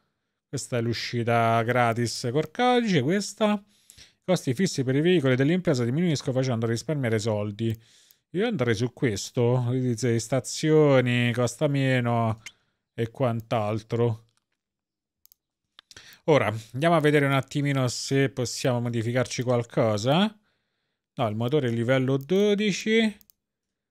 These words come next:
Mm, quindi niente, i freni. E niente. I freni minimo livello undici, quindi tocca fa-, ah, possiamo cambiare i pneumatici però.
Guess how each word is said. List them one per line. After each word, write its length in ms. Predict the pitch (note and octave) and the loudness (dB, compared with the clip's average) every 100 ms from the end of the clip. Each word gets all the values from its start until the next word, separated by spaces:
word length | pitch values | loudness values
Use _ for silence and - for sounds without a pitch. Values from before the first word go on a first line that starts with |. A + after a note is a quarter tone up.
| _ _ _ _ _ _ _ _ _ _ _ _ C#3+ A#2+ | _ _ _ _ _ _ _ _ _ _ _ _ _ -12
Mm, 300 | A#2+ A2+ A2+ A#2+ | -8 -6 -8 -8
quindi 280 | C3 A2 A2 | -8 -8 -6
niente, 640 | A2+ A2 G#2 G2 - - D#3 | -6 -6 -6 -8 -14 -4 -2
i 240 | D#3 C3+ | 0 -2
freni. 880 | B2+ D#3 E3+ E3+ E3+ F3+ F#3 F#3 F3 _ _ _ _ _ _ _ - | -4 -2 0 0 0 0 0 -2 -6 _ _ _ _ _ _ _ -12
E 100 | D3+ | -8
niente. 760 | F3+ G#2+ G#2 - A#2+ A2 - _ _ _ _ | -6 -6 -8 -6 -4 -4 -8 _ _ _ _
I 20 | |
freni 260 | D#3+ D3 B2 | -6 -4 -2
minimo 260 | D3+ C#3+ | -2 0
livello 380 | A#2 A#2 A#2+ B2 | 0 2 2 2
undici, 400 | B2 A2 G#2 A2 | 0 0 -2 -2
quindi 220 | A#2+ A#2+ G#2 | -2 -4 -4
tocca 300 | A2+ - A2 | -4 -4 -2
fa-, 340 | B2 B2 C#3+ | 0 0 -2
ah, 60 | E3 | -4
possiamo 300 | E3+ - G3 | -6 -4 -2
cambiare 280 | G#3 G#3 G3+ | 2 2 2
i 20 | |
pneumatici 560 | G3+ F#3 - A2 G#2+ A2+ | 0 -2 -4 -4 -2 0
però. 300 | A#2 A2 | 0 0